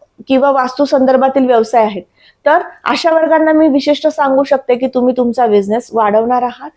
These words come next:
त्या माध्यमातनं शनिदेवतेची कृपा तुमच्यावर होऊ शकते, कारण शनिदेवतेची सप्तम दृष्टी दशमावर आहे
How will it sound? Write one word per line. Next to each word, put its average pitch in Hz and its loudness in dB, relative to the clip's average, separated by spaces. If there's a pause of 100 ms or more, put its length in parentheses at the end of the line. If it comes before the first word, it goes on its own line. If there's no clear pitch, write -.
(340)
त्या 233 0
माध्यमातनं 254 0 (200)
शनिदेवतेची 269 0
कृपा 269 -2
तुमच्यावर 277 2
होऊ 262 4
शकते, 254 -2
कारण 247 0
शनिदेवतेची 240 -2
सप्तम 294 -2
दृष्टी 302 -2
दशमावर 247 0
आहे 185 -10